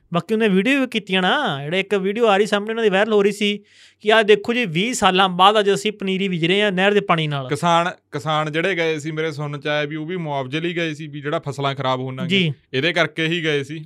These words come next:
Speaker 1: ਹਾਂ, ਪਿਛਲੀਆਂ ਸਰਕਾਰਾਂ ਨਾਲ ਖੜਾ ਰਹੇ ਤਾਂ ਉਹਨਾਂ ਦਾ ਵਿਚਾਰਿਆਂ ਦਾ।
Speaker 2: ਹਾਂ, ਹੁਣ ਉਹਨਾਂ ਨੂੰ ਵੀ ਪਤਾ ਲੱਗ ਗਿਆ ਹੋਊ, ਕਿਸਾਨਾਂ ਨੂੰ ਵੀ ਉਦੋਂ ਧਰਨਾ ਜਿਹਾ ਚੱਕ ਲਿਆ ਸੀਗਾ ਛੇਤੀ ਵੀ, ਹੁਣ ਕੀ ਕਰਗੇ। ਇਹ, ਇਹ ਵੀ, ਇਹਦੇ ਚ ਵੀ ਕਿਸ-, ਮੈਨੂੰ ਤਾਂ ਲੱਗਦਾ ਕਿਸਾਨ ਜਥੇਬੰਦੀਆਂ ਦਾ ਵੀ ਬਹੁਤ ਦੋਸ਼ ਆ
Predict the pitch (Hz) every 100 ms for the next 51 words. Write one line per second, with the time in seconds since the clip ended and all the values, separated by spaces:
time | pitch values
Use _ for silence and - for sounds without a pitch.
0 | 190 180 220 220 214 202 190 190 185 185
1 | 175 175 175 156 151 143 160 156 120 123
2 | 113 107 101 98 _ _ - 147 180 185
3 | 208 220 190 175 170 165 165 165 165 156
4 | 156 156 156 151 151 151 190 170 156 147
5 | 143 139 135 127 123 127 160 147 127 131
6 | 127 127 123 127 120 120 120 143 160 127
7 | 165 196 180 185 196 196 185 147 _ _
8 | 139 160 175 180 175 175 156 151 139 139
9 | 143 135 131 131 135 147 156 139 156 147
10 | 135 123